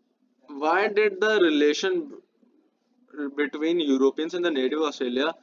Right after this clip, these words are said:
become strained? Answer. Captain Cook, a British sailor, discovered Australia in seventy-seven, seventeen seventy.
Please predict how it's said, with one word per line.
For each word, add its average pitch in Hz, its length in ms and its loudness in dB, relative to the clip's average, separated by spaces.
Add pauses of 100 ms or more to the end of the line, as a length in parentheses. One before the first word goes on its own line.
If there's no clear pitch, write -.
(280)
become 151 360 0
strained? 120 500 -8 (2750)
Answer. 147 440 0 (580)
Captain 160 420 0
Cook, 185 260 4
a 156 60 0
British 160 420 -2
sailor, 147 280 4
discovered 160 480 0
Australia 151 400 0
in 180 120 0
seventy-seven, 143 720 -2 (360)
seventeen 160 500 -4
seventy. 147 600 -4